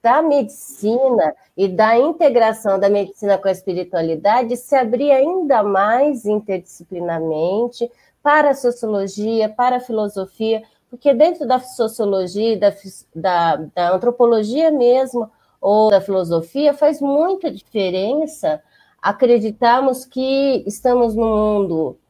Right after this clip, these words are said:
a passeio para ter vantagens e prazeres, ou estamos no mundo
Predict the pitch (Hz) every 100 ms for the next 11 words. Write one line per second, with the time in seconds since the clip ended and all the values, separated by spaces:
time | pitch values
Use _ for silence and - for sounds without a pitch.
0 | _ - 190 220 214 214 - 220 240 320
1 | 381 247 220 220 220 214 196 202 - 185
2 | 190 185 175 190 - 180 170 190 226 302
3 | 359 359 370 349 359 381 339 339 359 311
4 | 285 311 370